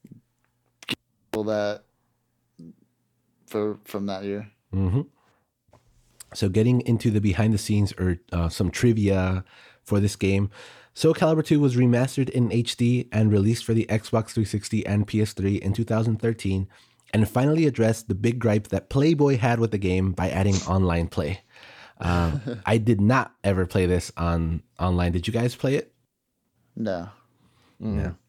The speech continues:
Speaker 2: Yeah, I, I, I actually, it's very rare. The only fighting games that I've played online are, like, in emulators, and they don't work really <laughs> well. So I've never actually played a fighting game online, now that I think about it.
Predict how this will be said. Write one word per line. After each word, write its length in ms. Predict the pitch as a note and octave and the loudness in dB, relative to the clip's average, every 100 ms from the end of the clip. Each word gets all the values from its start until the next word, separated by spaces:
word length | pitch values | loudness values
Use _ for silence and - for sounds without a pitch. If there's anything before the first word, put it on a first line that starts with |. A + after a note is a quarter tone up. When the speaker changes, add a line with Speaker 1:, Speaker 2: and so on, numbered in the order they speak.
| _ _ _ _ _ _ _ _ - | _ _ _ _ _ _ _ _ -8
Speaker 2:
Yeah, 540 | E2+ D#2 D2+ D2+ D#2 G2 - _ | -2 0 0 0 0 -4 -6 _
I, 60 | A#2+ | -2
I, 100 | B2 - - | -2 -4 -6
I 260 | A#2+ C#3 - | -4 -4 -4
actually, 480 | D3+ E3 D#3 C3 _ _ _ | -4 0 0 -2 _ _ _
it's 160 | A2 G#2 | -10 -4
very 340 | A#2 C#3 C#3+ | 0 4 4
rare. 460 | A#2+ A2 G#2+ G2 - | 4 4 4 0 -4
The 140 | - - | -4 0
only 240 | D3 F#3 | 2 2
fighting 380 | F#3 D#3+ D3+ D#3 | 0 0 0 2
games 180 | D3 C#3 | 2 2
that 80 | A#2 | 0
I've 140 | A#2+ | 2
played 160 | B2 A#2+ | 2 2
online 420 | A2 G#2 A2+ A#2+ | 4 4 2 0
are, 120 | G#2 G#2 | 2 2
like, 220 | F#2+ F#2 | 2 0
in 140 | F#2 | -2
emulators, 760 | F2+ A2 C3+ C3 C#3+ D3+ D3 - _ _ _ _ _ | 2 2 2 2 0 -2 -6 -16 _ _ _ _ _
and 160 | F#2 F#2 | -4 0
they 60 | G#2 | 0
don't 200 | A#2+ - | 0 0
work 180 | G2+ G#2 | -2 -2
really 320 | - F#2+ F#2 F2+ | -4 0 2 0
<laughs> 20 | |
well. 480 | F2 A#2+ G#2 C3+ F#2 | 0 -2 0 -2 -2
So 200 | - - | -2 2
I've 140 | A#2+ | 2
never 280 | D#3 E3 D#3 - | 2 2 0 -2
actually 380 | C#3 - D3 | -4 0 0
played 260 | C#3 C#3 C3+ | 0 2 2
a 60 | B2+ | 0
fighting 260 | B2+ B2 | 0 2
game 160 | A#2 A#2 | 2 2
online, 260 | A2+ C3 | 2 2
now 120 | G2+ G2+ | 0 0
that 100 | G#2 | 0
I 80 | |
think 180 | G2+ B2 | 0 -4
about 220 | F#2+ F#2 | -4 -2
it. 140 | F#2 | -4